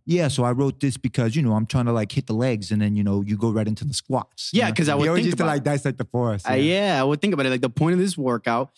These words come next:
Speaker 2: is to burn the legs. So I would, like, do something where, like, your legs gonna get tired or, like,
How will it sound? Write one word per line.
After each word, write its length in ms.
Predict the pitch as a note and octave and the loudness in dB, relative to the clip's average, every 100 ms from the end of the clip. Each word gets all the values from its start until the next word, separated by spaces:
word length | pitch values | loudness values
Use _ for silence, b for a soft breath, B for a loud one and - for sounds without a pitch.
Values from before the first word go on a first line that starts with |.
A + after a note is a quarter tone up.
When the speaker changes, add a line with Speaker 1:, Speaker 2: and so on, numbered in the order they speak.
| b | b
Speaker 2:
is 100 | C3 A#2+ | -8 -4
to 120 | A#2+ | -4
burn 260 | A2 C3 | 0 2
the 80 | B2+ | 2
legs. 280 | B2 D3 A#2 | 2 0 0
So 80 | A#2 | -2
I 40 | |
would, 200 | A2 A2 | 0 -2
like, 200 | A2 G#2+ | -2 -4
do 160 | G#2+ C3+ | -2 0
something 440 | C#3 C3 A#2 B2 | 0 0 -2 0
where, 160 | A#2 G#2+ | 0 -2
like, 200 | G#2 G2+ | -4 -2
your 120 | A#2 | 0
legs 220 | A#2 A#2+ A#2+ | 2 2 2
gonna 100 | B2 | 0
get 160 | B2+ A#2+ | 0 -2
tired 360 | G#2 A2 A2 | -2 0 0
or, 100 | A2 | -2
like, 200 | G#2+ G#2 | -2 -6